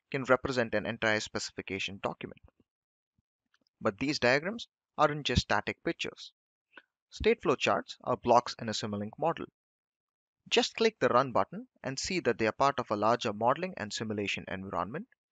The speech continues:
that enables you to simulate and evaluate your design's performance and behavior. State flow animation and graphical debugging enables you to examine how your design transitions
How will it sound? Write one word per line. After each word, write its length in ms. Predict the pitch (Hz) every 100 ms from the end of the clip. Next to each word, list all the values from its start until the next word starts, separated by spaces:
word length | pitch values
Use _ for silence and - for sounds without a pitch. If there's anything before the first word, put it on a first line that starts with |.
| _ _ _ _
that 120 | 143 -
enables 480 | 185 196 196 185
you 140 | 165 170
to 100 | 110
simulate 480 | - 131 147 202 -
and 140 | 117 117
evaluate 500 | 117 117 117 117 120
your 100 | 98
design's 380 | 110 110 101 -
performance 600 | 160 160 131 156 160 -
and 160 | 117 107
behavior. 440 | 104 101 - - - _ _ _ _ _ _ _ _ _ _ _ _ _ _ _
State 300 | - 117 113
flow 160 | 120 107
animation 560 | 104 117 117 117 180 -
and 140 | 117
graphical 440 | 104 104 - - 98
debugging 540 | 127 165 175 202 226 _ _ _ -
enables 420 | 196 190 143 -
you 100 | 127
to 120 | 107 98
examine 460 | 104 120 107 101
how 200 | - 147
your 140 | 123 101
design 380 | 110 104 98 -
transitions 680 | 131 156 131 - 120 123